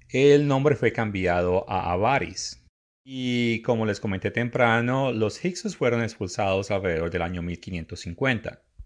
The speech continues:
Y el arqueólogo Manfred Vieta argumenta que en ese entonces esa ciudad es muy probable que fue cambiada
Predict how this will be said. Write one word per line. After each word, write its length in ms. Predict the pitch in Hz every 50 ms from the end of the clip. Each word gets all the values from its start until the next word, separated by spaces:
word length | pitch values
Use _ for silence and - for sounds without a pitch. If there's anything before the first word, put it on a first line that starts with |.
| - - - _ _ _ _ _ -
Y 380 | - 123 131 135 135 131 131 127
el 220 | 123 123 117 117
arqueólogo 680 | 110 104 101 - - 120 117 120 120 117 110 104 92
Manfred 460 | 92 95 101 110 107 - 120 101 95
Vieta 380 | - 117 117 123 123 - 143 143
argumenta 800 | - - 127 135 135 151 147 147 143 147 156 - - 226 202 220
que 280 | - 180 151 127 107
en 60 | 110
ese 160 | 117 113 - 139
entonces 500 | 123 - 135 123 113 110 - 123 - -
esa 220 | - 107 127 135
ciudad 400 | - - 107 98 98 92 98 104 - - - - - - - _ _ -
es 120 | 110 104
muy 140 | 104 135 147
probable 420 | 139 - 156 131 123 123 123 127 127
que 280 | - 127 110 104 98 -
fue 140 | - 113
cambiada 960 | - - 123 117 113 110 113 113 110 107 104 101 101 104 104 107 110 120 -